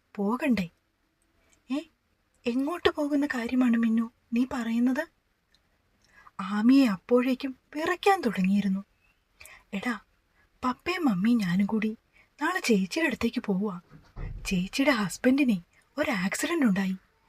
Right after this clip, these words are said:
ഹോസ്പിറ്റലൈസ്ഡ് ആണെന്ന്. അവൾ ഒറ്റയ്ക്കല്ലേ ഉള്ളൂ,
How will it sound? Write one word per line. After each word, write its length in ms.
ഹോസ്പിറ്റലൈസ്ഡ് 800
ആണെന്ന്. 300
അവൾ 240
ഒറ്റയ്ക്കല്ലേ 540
ഉള്ളൂ, 220